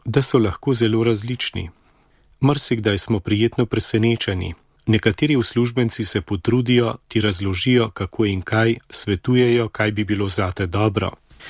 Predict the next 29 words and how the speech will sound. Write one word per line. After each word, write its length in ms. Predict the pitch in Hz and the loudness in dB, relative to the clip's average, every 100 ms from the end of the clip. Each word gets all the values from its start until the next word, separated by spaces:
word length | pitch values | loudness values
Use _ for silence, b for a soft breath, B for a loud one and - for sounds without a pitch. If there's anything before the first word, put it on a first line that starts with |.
| B B B | B B B
Tudi 220 | 165 147 | 2 2
v 120 | 120 104 | 2 0
zdravstvenih 720 | 92 104 107 - 131 117 101 | -2 0 0 0 0 0 0
domovih 460 | 98 98 98 120 - | -2 -2 -2 -4 -2
pogosto 540 | 104 98 131 - 117 | -2 0 0 0 -4
doživiš, 600 | 98 90 98 104 127 - | -2 -4 -4 -2 -2 -4
da 180 | 107 101 | -4 -2
se 160 | - 101 | 0 -2
ti 160 | - | 0
zares 420 | 95 101 117 131 - | 0 2 2 0 -2
posvetijo, 720 | 123 - 113 - 98 92 - | -4 -2 -4 -2 -4 -4 -4
čeprav 380 | - 98 - 123 | -6 -2 2 2
je 120 | 120 | 2
gneča. 480 | 107 107 92 - 85 - _ _ _ _ - | 0 -4 -4 -6 -10 -12 _ _ _ _ -2
Dogaja 380 | 101 98 98 98 | 0 2 0 -2
pa 160 | 101 | -4
se, 240 | - 131 123 | 0 0 2
da 140 | 110 | 0
so 120 | - 104 | 0 0
nekateri 520 | 98 - - 120 113 | 0 -2 2 2 2
še 200 | - 95 | -2 -2
vedno 300 | 101 101 110 | -2 0 0
vzvišeni, 640 | 101 104 117 - 101 87 - B B B B B | 0 -2 -2 -2 -4 -4 -8 B B B B B
da 120 | - 104 | 0 2
ljudem 420 | 107 98 123 127 | 4 2 0 0
solijo 400 | - 107 110 104 | -2 0 2 0
pamet 400 | - 104 110 104 | 0 0 0 0
s 100 | - | -4
predpisi, 720 | - 87 - 127 123 - 127 | -8 -10 -2 0 0 0 -2